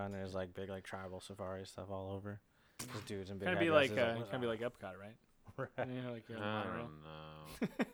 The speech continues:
Speaker 2: <laughs> Sorry.
Speaker 1: Are you not about it?
Speaker 3: What?
Speaker 1: Are you not about that life?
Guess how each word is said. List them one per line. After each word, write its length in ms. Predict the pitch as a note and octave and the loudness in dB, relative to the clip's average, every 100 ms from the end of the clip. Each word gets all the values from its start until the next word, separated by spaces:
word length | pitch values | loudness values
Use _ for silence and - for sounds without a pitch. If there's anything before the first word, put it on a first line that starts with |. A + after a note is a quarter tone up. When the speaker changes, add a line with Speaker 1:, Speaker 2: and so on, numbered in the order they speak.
| - - | -4 -2
Speaker 2:
<laughs> 560 | - - - G1+ - - | -2 -2 -10 -12 -12 -10
Sorry. 180 | F#2+ F#2+ - | -10 -2 4
Speaker 1:
Are 80 | |
you 100 | C#3 | 8
not 140 | C#3 C3 | 10 10
about 260 | A#2+ C3 | 10 10
it? 160 | E3+ - - - - | 8 2 -14 -18 -2
Speaker 3:
What? 260 | A#2+ E3+ - - - | 4 4 2 -18 -6
Speaker 1:
Are 60 | A#2 | -2
you 80 | A#2 | 0
not 140 | A#2 | 0
about 240 | A2+ A#2 B2+ | 2 0 0
that 160 | A#2+ | 0
life? 220 | A#2+ C3 | 0 -2